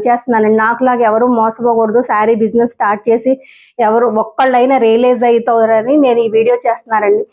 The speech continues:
నేను మరింత మంచి వీడియోలు చేయాలంటే నా ఛానల్ని సబ్స్క్రైబ్ చేయండి. మన ఛానల్ వచ్చేసరికి సునంద కలెక్షన్స్ అండి. మన ఛానల్ సబ్స్క్రైబ్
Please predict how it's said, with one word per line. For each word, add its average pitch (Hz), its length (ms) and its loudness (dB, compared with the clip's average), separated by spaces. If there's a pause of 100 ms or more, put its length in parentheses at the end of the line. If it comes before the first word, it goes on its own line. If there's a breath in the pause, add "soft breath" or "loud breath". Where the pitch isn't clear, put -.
(280 soft breath)
నేను 240 220 2
మరింత 240 320 0 (340)
మంచి 233 200 -2 (100)
వీడియోలు 247 340 0
చేయాలంటే 233 420 0 (100)
నా 247 80 0 (100)
ఛానల్ని 226 540 0
సబ్స్క్రైబ్ 233 480 -4
చేయండి. 214 300 2 (440 loud breath)
మన 240 80 0 (120)
ఛానల్ 247 300 0
వచ్చేసరికి 269 420 -2
సునంద 247 260 0 (160)
కలెక్షన్స్ 220 480 -4
అండి. 202 200 2 (380 loud breath)
మన 247 100 0 (120)
ఛానల్ 254 340 -2
సబ్స్క్రైబ్ 240 400 -4